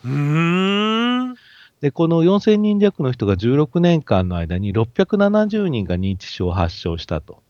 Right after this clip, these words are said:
Speaker 1: うん。
Speaker 2: で、認知症を発症した人と発症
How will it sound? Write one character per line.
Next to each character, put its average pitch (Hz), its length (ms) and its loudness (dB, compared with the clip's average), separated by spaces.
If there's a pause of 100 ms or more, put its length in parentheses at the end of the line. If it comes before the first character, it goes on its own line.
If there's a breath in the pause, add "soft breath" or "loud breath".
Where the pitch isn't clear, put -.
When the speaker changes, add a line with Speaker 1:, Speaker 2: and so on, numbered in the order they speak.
Speaker 1:
う 220 100 -4
ん。 170 260 -4 (540)
Speaker 2:
で、 123 720 2 (340 soft breath)
認 170 120 4
知 180 160 -2
症 185 300 2
を 175 60 6
発 160 240 0
症 165 140 -4
し - 100 -12
た 160 140 0
人 151 200 -6
と 101 260 -6
発 117 240 -6
症 127 320 -4